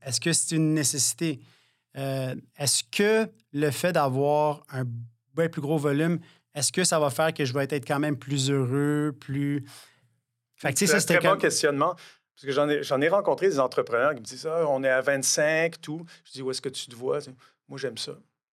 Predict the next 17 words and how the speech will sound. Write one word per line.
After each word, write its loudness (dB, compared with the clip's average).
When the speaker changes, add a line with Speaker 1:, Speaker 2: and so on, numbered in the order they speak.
Speaker 2:
Vingt-cinq, -4
c'est -12
une -12
bonne -4
taille 0
pour -2
moi, 0
puis -20
tout. -20
Je -20
dis, « -12
Ok, -6
je -12
peux -10
pas 0
t'aider. -2
Good. » 0